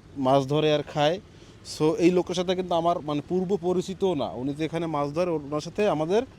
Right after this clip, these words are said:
পূর্ব পরিচিতিও নাই। Just গতকালকে আর আজকে দেখা হয়েছে। সকালবেলা কিছু মাছ নিয়েছিলাম ওনার কাছ থেকে এবং এখন কাইন মাগুরটা নিলাম। তো এক হাজার টাকা উনি চাইছে, এই কারণ হচ্ছে উনি এক হাজার টাকা, নয়শো টাকা, নয়শো পঞ্চাশ টাকা আমার এখানে লোকাল বাজারে বিক্রি করে মাছগুলো নিয়ে।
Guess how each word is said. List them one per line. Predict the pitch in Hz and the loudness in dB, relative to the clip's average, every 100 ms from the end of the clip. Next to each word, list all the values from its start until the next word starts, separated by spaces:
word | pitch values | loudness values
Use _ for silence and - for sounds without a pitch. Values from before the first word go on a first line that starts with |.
| - - - | -20 -20 -4
পূর্ব | 196 196 208 | 0 2 4
পরিচিতিও | 190 202 202 220 214 | 4 2 0 0 2
নাই। | 156 104 98 | 2 0 -2
Just | 135 165 - 139 | -2 -2 -6 -2
গতকালকে | 143 160 185 196 202 | 0 2 2 2 2
আর | |
আজকে | 151 123 147 | 2 0 -6
দেখা | 120 110 113 | -8 -8 -8
হয়েছে। | 110 - 247 - - - - | -8 -8 -8 -10 -20 -16 -4
সকালবেলা | 143 151 156 156 | 0 2 2 2
কিছু | 151 156 160 | 0 -2 0
মাছ | 151 | 0
নিয়েছিলাম | 175 175 180 175 | -2 -4 0 2
ওনার | 170 170 | 2 0
কাছ | 175 | -2
থেকে | 202 208 | 0 2
এবং | 185 147 | 2 0
এখন | 135 139 123 123 127 | 0 -2 -6 -10 -8
কাইন | 135 127 | -4 -4
মাগুরটা | 120 113 | -4 -4
নিলাম। | 107 98 85 - - - - - - - - - - - | -4 -4 -8 -14 -20 -16 -16 -16 -20 -20 -20 -20 -12 -2
তো | 170 | -2
এক | 175 | 2
হাজার | 214 214 | 2 4
টাকা | 220 214 | 4 4
উনি | 214 | 2
চাইছে, | 220 208 180 240 | 2 2 4 0
এই | 226 | 0
কারণ | 202 208 | 0 0
হচ্ছে | 208 254 | 0 2
উনি | 220 | 4
এক | 175 | 2
হাজার | 196 190 180 | 2 -2 -2
টাকা, | 180 185 | 0 0
নয়শো | 175 175 180 | 2 2 0
টাকা, | 175 180 | -4 -2
নয়শো | 170 170 | -4 -6
পঞ্চাশ | 170 175 - | -6 -6 -4
টাকা | 214 196 | 0 2
আমার | 170 170 | 2 0
এখানে | 185 202 | 0 0
লোকাল | 160 165 165 | 0 2 4
বাজারে | 160 165 180 | 4 4 2
বিক্রি | 170 147 | 2 -2
করে | 120 110 | -4 -4
মাছগুলো | 98 90 95 87 | -6 -8 -10 -10
নিয়ে। | 87 | -12